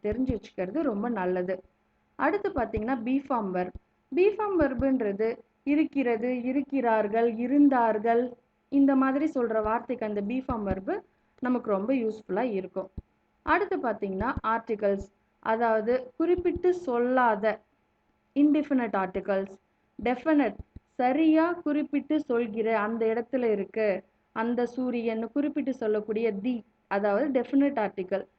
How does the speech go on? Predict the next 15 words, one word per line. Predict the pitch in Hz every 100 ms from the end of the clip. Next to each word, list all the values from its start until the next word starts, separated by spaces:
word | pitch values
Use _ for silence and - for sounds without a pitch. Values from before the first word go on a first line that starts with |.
| _ _
இதை | 294 339
பத்தி | 311 311 311
நாம | 294 240
தெரிஞ்சுக்கிறது | 202 220 233 226 202 190 285
ரொம்ப | 302 226 226
முக்கியம். | 196 185 196 196 - _ _ _ -
அடுத்து | 254 349 392
பார்த்தீங்கன்னா, | 262 208 208 240 294
ப்ரிப்போசிஷன்ஸ், | 254 254 277 269 202 196 196 - - _ _
அதாவது | - 269 277 320 339
சின்ன | 359 370 415
சின்ன | 349 285 208
வார்த்தைகள், | 196 214 226 214 202 - - _
ஒரு | - 240 233
வாக்கியத்துல | 233 285 370 - 262 - 196 202